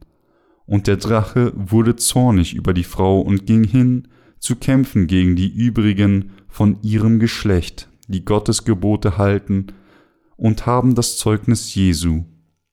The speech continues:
Früher hat der Satan die Heiligen getötet, indem er sie verfolgt hat und sie vom Evangelium abgebracht hat. Aber heutzutage, da das Evangelium umfassend durch verschiedene Methoden verbreitet wird,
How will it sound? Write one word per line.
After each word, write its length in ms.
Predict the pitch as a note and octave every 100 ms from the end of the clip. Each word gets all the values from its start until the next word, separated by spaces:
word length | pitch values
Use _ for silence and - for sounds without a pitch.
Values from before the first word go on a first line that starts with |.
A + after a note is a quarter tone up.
| _ _ _ _ _ _ _
Früher 380 | - D3+ C#3 F2
hat 180 | F2 F#2
der 120 | E2+
Satan 400 | F#2+ F#2 G2 G2
die 140 | G2
Heiligen 300 | F#2+ G2 G#2
getötet, 560 | G2+ G#2+ A#2+ A2 A#2 G#2+
indem 380 | A#2+ A2 A#2+ B2
er 80 |
sie 160 | A#2 A2+
verfolgt 640 | - B2 - B2+ C3 -
hat 220 | F2 D#2 -
und 200 | F#2 F2
sie 140 | F#2+
vom 240 | - F#2+
Evangelium 760 | F#2 F#2 F#2+ E2+ G2 G2+ G2+ G#2
abgebracht 760 | - G2 - F#2 E2 E2 D#2+ -
hat. 260 | E2 - - _ _ - - -
Aber 260 | G2 A2+
heutzutage, 840 | B2+ C#3+ - G2+ - D#2+ D#2+ E2 D#2+
da 160 | F#2
das 160 | F2+ -
Evangelium 760 | F#2+ - F#2+ F2 G2 G2+ G#2 G#2
umfassend 720 | G#2+ G#2 - A2 - G#2+ -
durch 160 | A2+ -
verschiedene 560 | - - B2+ B2 B2
Methoden 500 | A#2+ A#2 - B2 G2
verbreitet 680 | E2 E2 E2 E2 D#2+ E2+ -
wird, 280 | F2 D#2+